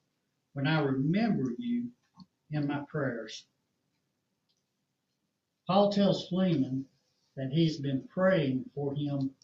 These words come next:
personally. It's you. It's not just the group, grouping the church together. What should this say about our prayer life? Our church is so small, we should be praying for each individual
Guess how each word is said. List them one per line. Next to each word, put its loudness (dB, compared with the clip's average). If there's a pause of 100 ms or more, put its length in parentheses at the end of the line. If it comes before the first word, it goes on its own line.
(280)
personally. -4 (720)
It's -8
you. 2
It's -8
not 0
just 0
the -4
group, 0 (180)
grouping 2
the -2
church -4 (520)
together. -2 (1000)
What 4
should -2
this 0
say 0
about -2
our 0
prayer -8
life? -12 (420)
Our 4
church 2
is -4
so 4
small, -2 (500)
we 6
should 2
be -2 (120)
praying 0 (420)
for -2 (440)
each 0
individual -2